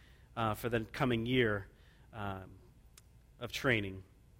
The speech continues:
Here's the thing. I want to be like Captain Pike. I want to inspire the next generation to do better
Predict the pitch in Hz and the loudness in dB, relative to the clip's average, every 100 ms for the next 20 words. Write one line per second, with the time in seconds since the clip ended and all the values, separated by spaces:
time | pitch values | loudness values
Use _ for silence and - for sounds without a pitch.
0 | - - - - - - - - - - | -20 -20 -20 -20 -20 -20 -20 -20 -20 -20
1 | - - 147 180 165 135 147 127 180 202 | -20 -2 10 10 10 4 2 6 8 8
2 | 165 135 147 139 117 - - - - - | 6 6 6 8 4 -2 -16 -20 -20 -4
3 | 120 - 87 - - - - - - - | -4 -4 -12 -8 -8 -10 -20 -20 -20 -20
4 | - - - - - - - - - - | -20 -20 -20 -20 -20 -20 -20 -20 -20 -20
5 | - - - 214 214 170 143 131 - 123 | -20 -20 -10 2 8 10 10 6 4 6
6 | 117 104 92 92 - 120 127 - - 113 | 6 4 -2 -12 -6 2 2 2 -4 -2
7 | 107 110 110 101 87 87 - - - - | 0 0 0 -4 -8 -14 -20 -20 -20 -12
8 | 139 156 131 127 117 95 87 | -2 0 0 2 2 0 -4